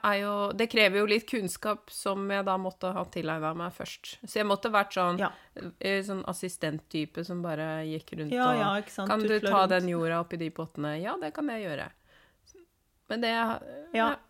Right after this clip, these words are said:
Speaker 1: tror ikke det hadde vært så dumt, egentlig. Og det som er litt gøy, er at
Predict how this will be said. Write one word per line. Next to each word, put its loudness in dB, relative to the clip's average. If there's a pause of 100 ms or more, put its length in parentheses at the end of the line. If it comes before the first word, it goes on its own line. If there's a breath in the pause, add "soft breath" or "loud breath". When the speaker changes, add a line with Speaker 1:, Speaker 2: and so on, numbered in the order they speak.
(120)
Speaker 1:
tror -4
ikke -2
det 2
hadde 0
vært -2
så 0
dumt, -2
egentlig. -2
Og 0
det 0
som -4
er 2
litt -2
gøy, 0
er 0
at -4